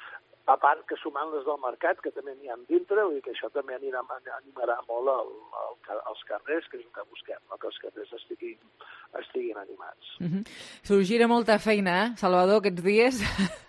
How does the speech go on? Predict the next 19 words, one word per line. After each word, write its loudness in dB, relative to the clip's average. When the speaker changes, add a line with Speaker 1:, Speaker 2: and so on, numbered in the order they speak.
Speaker 1:
Sí, 0
ara -2
és, -10
home, -2
és -6
una 4
època -2
molt -2
important -6
de -6
l'any, -4
és -8
un -16
tant -4
per -4
cent -12
important -4
de -2
les, -4